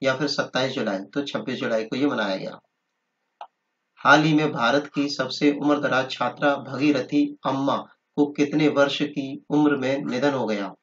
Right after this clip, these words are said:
एक सौ पाँच, एक सौ सात, एक सौ नौ, एक सौ ग्यारह? तो एक सौ सात वर्ष की उम्र में उनका निधन हो गया। हाल ही में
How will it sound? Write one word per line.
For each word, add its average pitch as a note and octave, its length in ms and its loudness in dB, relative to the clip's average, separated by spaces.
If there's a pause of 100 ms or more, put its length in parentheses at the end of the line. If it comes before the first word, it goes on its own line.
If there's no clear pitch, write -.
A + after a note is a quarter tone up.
(420)
एक C3 140 -4
सौ D3 140 0
पाँच, C3 340 0 (100)
एक C3+ 140 -6
सौ D3 120 0
सात, C3 520 -4
एक C3 140 -8
सौ D3 140 0
नौ, B2 460 -4
एक B2+ 140 -8
सौ D3 220 0
ग्यारह? A#2 400 -4 (280)
तो B2+ 80 -6
एक C3 160 -4
सौ D3+ 120 -2
सात D3 360 0
वर्ष C3+ 260 0
की C#3+ 60 -4
उम्र A#2+ 180 -4
में B2 100 -4
उनका A#2+ 240 -6
निधन A#2 240 -8
हो G#2 140 -10
गया। G2+ 220 -14 (840)
हाल D3+ 200 6
ही D3 120 4
में C3 280 -4